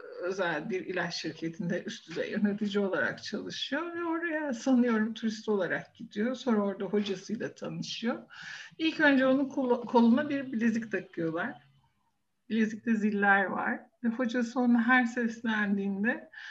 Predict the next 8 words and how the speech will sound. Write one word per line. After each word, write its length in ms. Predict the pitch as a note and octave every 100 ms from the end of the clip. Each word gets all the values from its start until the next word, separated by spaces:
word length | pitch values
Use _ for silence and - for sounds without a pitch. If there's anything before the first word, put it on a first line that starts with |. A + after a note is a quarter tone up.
| - - - -
e, 340 | G#3+ G#3+ G#3+
şimdi 380 | G#3 C4+ C#4 C#4
ve 200 | C#4 B3
burada 240 | C4+ A#3
olduğunu 480 | A#3+ G#3+ G#3+ G3+ G3+
anlatmak 600 | G3+ G#3 G#3 - A#3+ A3+
için 560 | - - A#3+ D4 - - - - _
işte 520 | - - G3+ G3+ F#3+